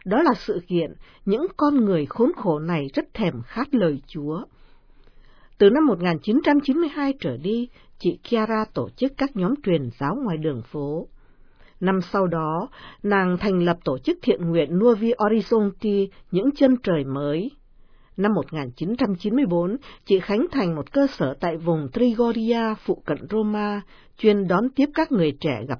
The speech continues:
khó khăn, cách nhưng không, và tựa vào lòng quan phòng của Thiên Chúa. Chỉ trong vài năm, chương trình hồi phục thanh thiếu niên của Chân Trời Mới đã tỏ ra thật hữu hiệu, và thế là khóa học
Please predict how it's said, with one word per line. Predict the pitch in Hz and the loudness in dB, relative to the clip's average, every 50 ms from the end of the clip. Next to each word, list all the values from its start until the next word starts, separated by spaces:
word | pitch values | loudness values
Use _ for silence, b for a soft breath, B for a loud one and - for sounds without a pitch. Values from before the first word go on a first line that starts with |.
| _ - | _ -6
khó | - 165 196 269 | -2 -2 -2 -2
khăn, | - - 269 247 233 226 233 | -4 -2 -2 -2 0 -2 -4
cách | 226 - 269 - | -6 -8 -6 0
nhưng | 294 254 226 226 220 | 2 2 2 2 0
không, | - - 254 233 220 220 220 220 B B B B B B | -2 -4 -4 -2 -2 -2 -4 -6 B B B B B B
và | - 185 | -2 -2
tựa | 180 - 190 185 - - | 0 2 0 0 0 0
vào | 165 170 160 | -2 0 0
lòng | 170 170 160 147 135 131 - - | 0 0 -2 -4 -6 -10 -6 0
quan | 240 240 254 247 - - | 0 2 2 0 -2 -4
phòng | - 196 170 143 123 - | -6 -4 -4 -4 -6 -10
của | - 101 - | -14 -10 -4
Thiên | - 240 226 220 | -2 0 0 0
Chúa. | - - 202 170 165 170 196 247 - - - - _ _ _ _ _ _ _ - _ _ _ - _ _ - - _ - - | -2 -4 -6 -4 -4 -4 -6 -6 -12 -20 -20 -20 _ _ _ _ _ _ _ -20 _ _ _ -20 _ _ -20 -20 _ -10 -2
Chỉ | - 185 160 - | 0 0 0 2
trong | - 220 220 220 | 0 0 0 0
vài | 185 185 175 139 107 | 0 -2 -2 -4 -4
năm, | 107 120 156 165 165 160 - b b b b b | -6 -6 -4 -4 -6 -8 -10 b b b b b
chương | - 294 294 302 294 | 4 4 4 4 4
trình | 294 214 180 | 4 2 2
hồi | 175 170 202 185 165 | 2 2 2 2 2
phục | 170 - 180 165 - - | 2 0 -2 -2 -2 -2
thanh | - 262 262 277 | -2 2 2 2
thiếu | 269 - 269 302 | 2 2 2 4
niên | 311 285 277 269 262 247 | 4 4 4 4 2 0
của | - - 151 - - | -2 -4 -6 -2 2
Chân | - 254 254 247 | 4 4 4 4
Trời | - 202 180 156 127 | 0 0 0 0 -2
Mới | 135 139 143 147 151 170 226 - B B B B B | -4 -6 -6 -4 -4 -4 -4 -6 B B B B B
đã | B - 285 339 - | B -2 -2 -2 -2
tỏ | - 165 139 120 127 | -4 -4 -4 -4 -6
ra | - 220 269 285 285 | -4 -4 -4 -4 -4
thật | - 208 - - | -6 -8 -8 -4
hữu | 160 190 196 269 | -4 -2 -2 -2
hiệu, | 330 330 240 202 180 165 - B B B B B - | -2 -2 0 0 0 -2 -4 B B B B B -6
và | 190 180 | -4 -2
thế | - 247 311 | 2 4 4
là | 349 285 190 | 4 4 2
khóa | 147 - - 214 247 330 | 0 -2 -2 -2 -2 0
học | 320 233 180 | 0 -2 -4